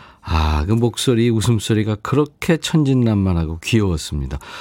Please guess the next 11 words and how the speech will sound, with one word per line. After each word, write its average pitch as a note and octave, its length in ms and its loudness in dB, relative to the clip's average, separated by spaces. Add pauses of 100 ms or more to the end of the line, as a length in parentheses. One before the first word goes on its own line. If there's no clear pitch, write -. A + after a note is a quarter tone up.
(120)
덕분에 D3 680 2
저를 B2 280 2
비롯해서 A2+ 500 0
많은 G2+ 440 2
이모, A2+ 420 4
고모, A2 320 2
삼촌들이 A#2 640 0
행복해했죠. F2+ 1000 -2 (300)
응원을 A2 300 4
많이 F#2+ 280 2
보내주셨습니다. F2 920 0